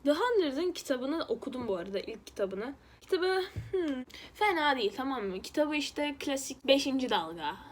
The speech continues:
labirent. Uyumsuz ki uyumsuz daha güzel bence. O tarz bir kitap yani. Güzel, fena değil. Okunur, akıcı.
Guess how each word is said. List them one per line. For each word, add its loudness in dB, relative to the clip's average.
labirent. -2
Uyumsuz -4
ki -2
uyumsuz -4
daha 0
güzel -4
bence. -8
O -2
tarz 2
bir -4
kitap -2
yani. 0
Güzel, 2
fena -2
değil. -8
Okunur, -4
akıcı. -6